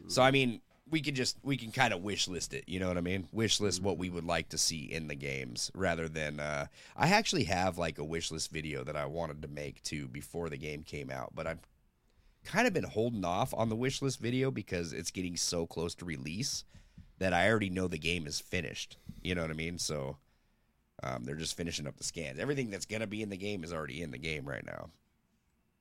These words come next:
Speaker 1: So that's the only thing that I'm worried about doing that stuff. But otherwise, follow us everywhere at The Pro Wrestling Shoot. Why, James?
Speaker 2: 'Cause branding matters.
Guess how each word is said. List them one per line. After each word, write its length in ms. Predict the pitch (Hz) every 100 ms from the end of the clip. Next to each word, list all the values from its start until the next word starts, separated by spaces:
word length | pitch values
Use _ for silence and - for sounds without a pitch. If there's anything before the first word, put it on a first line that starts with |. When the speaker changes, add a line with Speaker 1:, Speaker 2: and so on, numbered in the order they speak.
| _ -
Speaker 1:
So 120 | -
that's 200 | 90 95
the 100 | 92
only 160 | 80 78
thing 100 | 78
that 80 |
I'm 120 | 76 78
worried 180 | 73
about 240 | 71 69 65
doing 240 | 76 62
that 200 | 65 62
stuff. 240 | - 50 -
But 200 | 107 - - - - -
otherwise, 560 | 247 156 143 131 123 - - - -
follow 360 | - 190 175 160
us 120 | 143
everywhere 480 | 139 127 123 120 -
at 200 | 127 120
The 80 | -
Pro 200 | - 120
Wrestling 300 | 120 104 107
Shoot. 300 | - 117 107
Why, 200 | 143 165
James? 500 | 147 190 202 - - - _ _ _ _ - - - -
Speaker 2:
'Cause 240 | - 127 107
branding 680 | 120 131 139 147 151 160 107
matters. 880 | 104 104 92 85 82 82 - -